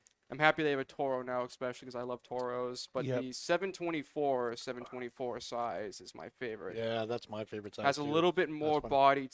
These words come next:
Speaker 1: to it, and
Speaker 2: Mm-hmm.
Speaker 1: it just is a phenomenal. Has a
Speaker 3: Yeah.
Speaker 1: little bit more spice in it.
Speaker 2: My
Speaker 1: But so
Speaker 2: favorite's
Speaker 1: far
Speaker 2: the Londres.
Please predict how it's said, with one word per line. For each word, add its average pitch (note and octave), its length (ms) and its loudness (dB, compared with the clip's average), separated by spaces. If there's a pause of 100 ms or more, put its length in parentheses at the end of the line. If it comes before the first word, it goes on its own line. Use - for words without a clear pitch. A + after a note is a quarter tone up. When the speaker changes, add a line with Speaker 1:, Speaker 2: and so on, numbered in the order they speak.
Speaker 1:
to C#3 180 -2
it, C3 220 0
and D3 100 -6
Speaker 2:
Mm-hmm. B2 220 -6
Speaker 1:
it B2 80 -10
just - 300 -12 (120)
is C3+ 140 -10
a B2+ 40 -10
phenomenal. B2+ 540 -4
Has B2 140 -2
a G#2+ 40 0
Speaker 3:
Yeah. G#2 40 2
Speaker 1:
little C#3+ 120 0
bit C#3 100 -8
more C3 120 -6
spice B2+ 440 -4
in C3 100 -10
it. B2+ 180 -6 (720)
Speaker 2:
My C3+ 160 0
Speaker 1:
But D#3 80 2
so D#3+ 140 6
Speaker 2:
favorite's C#3 300 4
Speaker 1:
far B2+ 100 -2
Speaker 2:
the B2+ 100 -4
Londres. B2 840 -4